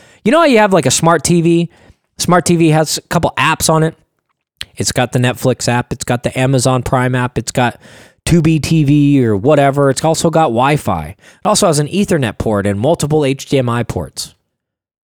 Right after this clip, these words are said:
Right? It's a multifaceted machine. It doesn't just do one thing.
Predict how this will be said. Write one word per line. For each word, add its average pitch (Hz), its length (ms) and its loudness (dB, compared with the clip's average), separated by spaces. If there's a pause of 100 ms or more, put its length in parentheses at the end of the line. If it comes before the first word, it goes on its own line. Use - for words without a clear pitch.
(720)
Right? 131 260 -2 (300)
It's 170 140 2
a 170 60 6
multifaceted 151 1040 2
machine. 120 580 -2 (440)
It 117 100 -6
doesn't 165 400 0
just 151 340 0
do 135 200 2
one 107 520 -4 (100)
thing. 110 380 -2